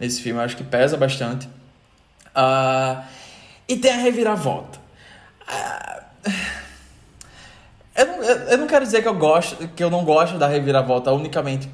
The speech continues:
por ela ser potencialmente problemática, porque não é exatamente só isso. Mas eu acho que ela tira muito da magia do primeiro filme e que também o segundo filme tinha. Eu gosto muito quando ele vai mostrar aquela cena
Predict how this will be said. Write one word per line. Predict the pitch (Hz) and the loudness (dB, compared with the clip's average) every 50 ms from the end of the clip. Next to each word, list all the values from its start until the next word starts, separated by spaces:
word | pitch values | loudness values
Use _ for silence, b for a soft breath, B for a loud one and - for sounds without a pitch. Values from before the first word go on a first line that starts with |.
| - | -6
por | - 151 143 | -2 2 2
ela | 139 127 127 127 | 4 4 2 0
ser | 127 - - - 123 123 123 - | -4 -4 -6 -6 -6 -6 -8 -8
potencialmente | - - - - 143 143 - 151 139 131 127 - | -12 -10 -8 -8 -6 -4 -2 -2 -2 -2 -4 -8
problemática, | - - 117 113 120 123 135 135 131 - 139 | -8 -8 -8 -6 -4 -2 -2 -2 -2 -2 -6
porque | 139 - 139 - 175 | -8 -6 -2 -2 -2
não | 165 165 | 0 0
é | 160 170 | 0 0
exatamente | 170 - - 156 160 156 156 151 147 147 143 - | -2 -2 0 0 0 0 0 -2 -4 -4 -6 -6
só | - - 156 151 | -2 0 2 2
isso. | 143 117 101 101 - - - - - B B B B B B B B B B B B B B _ _ _ _ _ - | 2 2 -2 -6 -8 -10 -12 -14 -18 B B B B B B B B B B B B B B _ _ _ _ _ -10
Mas | 151 156 160 165 170 165 | -4 0 0 0 2 2
eu | 196 185 180 | 4 4 4
acho | 180 185 185 - | 4 2 0 -2
que | - 202 | 0 2
ela | 185 180 | 2 2
tira | 180 180 - 190 185 170 175 175 165 160 | 2 0 -4 -4 0 2 4 4 4 2
muito | - 160 156 160 160 160 165 165 170 175 - 180 | -2 -4 -8 -8 -6 -4 -2 -2 -2 -4 -2 0
da | 170 170 | 0 0
magia | 165 165 165 165 147 123 - 123 113 107 110 117 135 202 262 - - - - _ _ _ _ _ _ _ _ _ _ _ _ _ _ _ _ _ _ _ _ _ _ - | 2 0 -2 -4 -4 -4 -6 -6 -8 -6 -6 -6 -6 -6 -8 -12 -18 -20 -20 _ _ _ _ _ _ _ _ _ _ _ _ _ _ _ _ _ _ _ _ _ _ -14
do | 143 135 139 170 190 | -8 -4 -2 -2 -2
primeiro | 190 214 185 180 170 156 151 | -2 -2 -2 0 0 0 -2
filme | 151 - - 143 151 170 185 190 196 202 | -4 -4 -4 -2 0 0 2 2 0 0
e | - - 196 214 | -2 -2 -4 -4
que | 214 - 240 | -4 -6 -2
também | 208 233 202 185 185 185 196 | 0 2 2 2 4 4 4
o | 196 | 2
segundo | 196 196 196 170 185 185 190 | 2 0 -2 -2 0 0 0
filme | 185 - 190 180 185 | 0 0 -2 -2 -2
tinha. | 175 - 156 151 143 139 | -4 -4 -2 0 2 4
Eu | 123 143 | 4 4
gosto | 139 139 147 160 185 196 - - | 4 6 6 4 4 2 0 -4
muito | 175 156 170 165 - | -4 -4 -4 -4 -4
quando | - 170 156 156 156 - | -4 -2 -2 0 -2 0
ele | - 147 143 143 | -2 -2 -2 0
vai | 139 147 143 | 2 2 2
mostrar | 143 139 143 139 - 135 123 | 2 2 0 0 0 -2 -2
aquela | 123 - 123 117 123 | -2 -2 -2 -2 -2
cena | 123 - - 135 120 117 117 113 113 110 107 107 104 - | -4 -4 -4 -4 -6 -4 -4 -4 -2 -2 -2 -2 -4 -4